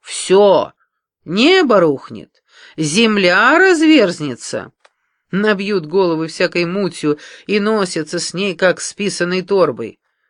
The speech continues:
Вот и Бережной с Дудником такие же. Да, они душой болеют за Завлита, да, им хотелось бы, чтобы у него в семье всё было гладко, но не более того.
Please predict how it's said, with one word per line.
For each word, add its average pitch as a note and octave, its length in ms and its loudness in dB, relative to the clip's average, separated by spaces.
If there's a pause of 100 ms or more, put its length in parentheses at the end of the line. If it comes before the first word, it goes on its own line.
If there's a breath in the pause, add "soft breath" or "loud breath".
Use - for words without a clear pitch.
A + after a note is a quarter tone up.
(260)
Вот E3+ 280 -2
и E3 40 -2
Бережной D#3+ 720 -2
с C3 140 -10
Дудником C#3 680 -6
такие D3+ 500 -4
же. A#2+ 300 -10 (680)
Да, F#3+ 720 4 (240 soft breath)
они E3 340 -4 (140)
душой F#3 760 0
болеют F#3 500 2
за E3+ 160 0
Завлита, E3+ 640 0
да, F#3+ 540 2 (260 loud breath)
им G3 160 -2
хотелось G3 580 0
бы, F3 120 -4
чтобы E3+ 320 -6
у F3 60 -2
него E3+ 320 -2
в F#3 60 -10
семье E3+ 380 -4
всё F#3+ 200 -2
было F#3 200 0
гладко, E3 800 0 (720)
но C3 340 -8
не F#3+ 140 -6
более A3 440 -4
того. G#3 560 -6